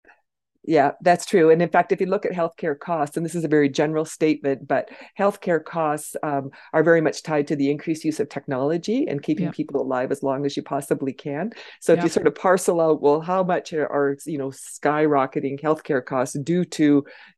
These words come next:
Speaker 1: old, older people, uh, you know, versus, you know, the use of technology, um, you know, it's the use of technology,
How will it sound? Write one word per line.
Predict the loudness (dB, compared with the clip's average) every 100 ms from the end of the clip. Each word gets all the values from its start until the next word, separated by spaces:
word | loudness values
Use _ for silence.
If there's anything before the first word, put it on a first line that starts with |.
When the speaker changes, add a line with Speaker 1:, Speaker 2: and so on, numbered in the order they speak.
| _ 6
Speaker 1:
old, | 8 8 6 4 6
older | 6 6 4
people, | 2 2 2 2 2 2 0 -10 -20 -20 -6
uh, | -2 -2 0 -2 -2
you | -4
know, | 0 0
versus, | 0 -4 -4 -6 -4
you | -4
know, | 0 0
the | 0
use | -2 -2 -2
of | -2
technology, | -4 -4 -2 0 2 2 0 0 -2 -2 -4 -8 -20 -20 -20 _
um, | -2 0 0 2 0 -2 -8 _ _ _ _ -20 -10
you | -4 0
know, | 0 0 0
it's | -2 -2
the | -2 0
use | -2 -2
of | -6
technology, | -6 -10 -6 -4 -2 -2 -4 -4 -4 -6